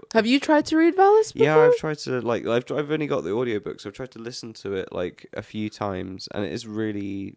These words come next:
Speaker 2: it's quite hard. Uh, it's does, it's definitely not as sort of easy to stay engaged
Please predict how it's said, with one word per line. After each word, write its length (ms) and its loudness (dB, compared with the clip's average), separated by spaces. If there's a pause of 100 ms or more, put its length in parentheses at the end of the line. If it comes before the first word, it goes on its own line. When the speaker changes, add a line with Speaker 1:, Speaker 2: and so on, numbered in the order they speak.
Speaker 2:
it's 160 -10
quite 200 -4
hard. 440 -6 (240)
Uh, 160 -6
it's 160 -2
does, 220 -2
it's 180 -6
definitely 380 -8
not 320 -10
as 240 -6
sort 240 -6
of 200 -14 (540)
easy 360 -4
to 140 -12
stay 300 -2
engaged 640 -4